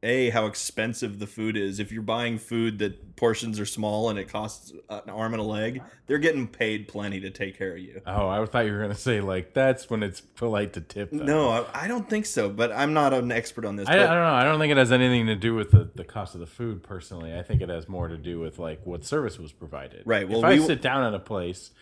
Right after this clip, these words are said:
Speaker 2: and they bring me my drink, they bring me my food,
Speaker 1: ask
Speaker 2: they
Speaker 1: you how you're doing.
Speaker 2: Yeah, all that stuff, then I'm more than happy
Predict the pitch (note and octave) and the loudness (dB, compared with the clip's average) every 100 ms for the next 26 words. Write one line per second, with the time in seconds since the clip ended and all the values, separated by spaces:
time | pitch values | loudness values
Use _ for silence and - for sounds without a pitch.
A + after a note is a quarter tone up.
0 | _ _ _ - A2+ A2 A2 F#2+ G2 F#2+ | _ _ _ -10 -4 0 0 -2 -4 -4
1 | F#2+ F#2 E2+ E2+ E2 A2+ A#2 G#2 - - | -4 -6 -6 -8 -8 -4 -4 -4 -10 -12
2 | E2+ G2+ F#2+ F#2 F2 E2 D#2+ D3 C3+ A#2+ | -8 -6 -6 -6 -8 -10 -6 -2 0 0
3 | G2+ G2 G#2 G2+ G2 G2 G#2 A#2+ A#2 A2 | -2 -6 -4 -2 -2 -2 -4 -2 -2 -2
4 | A#2 C#3+ A#2 F#2+ F#2 G#2+ A#2+ A2+ A2+ - | -2 0 0 -2 -6 -4 -4 -2 -4 -6
5 | A#2 A2 - A#2 A2 G#2+ - G#2+ A#2 A2+ | -6 -6 -6 -6 -6 -8 -10 -8 -6 -4
6 | B2 B2+ A2+ A2 G#2+ G2+ F2+ E2+ | -2 0 -2 -4 -6 -8 -10 -10